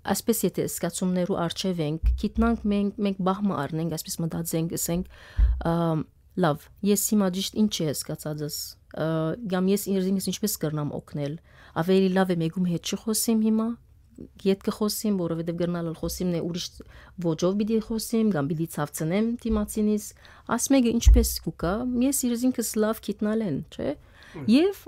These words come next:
Speaker 1: անշուշտ experience-ը ալ գուկա, և դարիք է ալ գուկա, նոր համար օրինակ կսեմ բզդիկներու, որ ցկեցեք այդ social life-ը ունենան, ը, ընկերներ թող ունենան և այլն։
Speaker 2: Դու
Speaker 1: Ես
Speaker 2: մի թաստ երագութեն ենա, քիչ մը
Speaker 1: Անշուշտ,
Speaker 2: դրոց,
Speaker 1: անշուշտ,
Speaker 2: մեծ
Speaker 1: անշուշտ։
Speaker 2: թե-, մեծ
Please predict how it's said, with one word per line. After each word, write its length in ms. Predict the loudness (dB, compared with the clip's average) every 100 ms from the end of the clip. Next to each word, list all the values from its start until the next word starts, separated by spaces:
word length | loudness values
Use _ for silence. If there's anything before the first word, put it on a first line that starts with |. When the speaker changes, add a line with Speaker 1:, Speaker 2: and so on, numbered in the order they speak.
| -12
Speaker 1:
անշուշտ 500 | -4 -2 -2 -4 -2
experience-ը 640 | -4 -2 0 2 0 0 0
ալ 160 | -2
գուկա, 320 | -2 -4 -4 -4 -6 -18 -6
և 220 | 2 2
դարիք 360 | 2 0 0 0
է 80 | 2
ալ 140 | 2 0
գուկա, 320 | -4 -2 -2
նոր 200 | 0 0
համար 240 | 0 0 0
օրինակ 300 | -4 -6 -4
կսեմ 320 | -2 0 0
բզդիկներու, 480 | -2 -6 -2 0 2
որ 180 | 0 -4
ցկեցեք 480 | -4 -4 -2 -2 -4
այդ 100 | -6
social 400 | -4 -4 -4 -4
life-ը 320 | -4 -6 -6
ունենան, 640 | -2 -2 0 0 2 0
ը, 640 | -2 -10 -20 -20 -10 -2 0 0 0 0 0
ընկերներ 580 | 0 -2 -2 0 -2 -2
թող 220 | -2 0
ունենան 480 | 0 2 0 0 0
և 160 | 0 0
այլն։ 320 | 0 0 0
Speaker 2:
Դու 300 | -4 -4 2
Speaker 1:
Ես 160 | 2 2
Speaker 2:
մի 40 |
թաստ 240 | -6 -10 -8
երագութեն 460 | -8 -8 -8 -6
ենա, 140 | -6 -8
քիչ 180 | -12 -16
մը 160 | -8 -2
Speaker 1:
Անշուշտ, 800 | 0 0 2 4 4 4 2 0
Speaker 2:
դրոց, 180 | 0 2
Speaker 1:
անշուշտ, 800 | 2 0 2 4 4 4 2
Speaker 2:
մեծ 100 | 0
Speaker 1:
անշուշտ։ 560 | -2 -2 -2 0 -2 -2
Speaker 2:
թե-, 140 | -4
մեծ 300 | -4 -4 -8